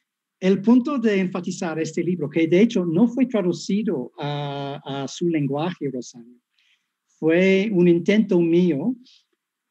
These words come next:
<laughs> El primer se-, setenta y cinco por ciento editado por un nativo hablante, pero fue presión de la editorial,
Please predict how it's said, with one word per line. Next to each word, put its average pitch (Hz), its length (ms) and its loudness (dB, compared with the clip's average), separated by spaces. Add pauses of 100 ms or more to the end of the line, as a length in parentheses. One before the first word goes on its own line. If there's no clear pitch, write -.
(160)
<laughs> - 800 -8
El 196 200 2
primer 214 340 2
se-, 233 320 0
setenta 208 500 0
y 190 60 -4
cinco 196 340 -2
por 165 200 -4
ciento 156 640 -6 (160)
editado 185 640 0
por 165 160 2
un 147 140 -2
nativo 143 440 -4
hablante, 127 640 -4 (460)
pero 170 180 2
fue 214 280 0
presión 185 520 0
de 185 100 0
la 143 120 -2
editorial, 143 640 -6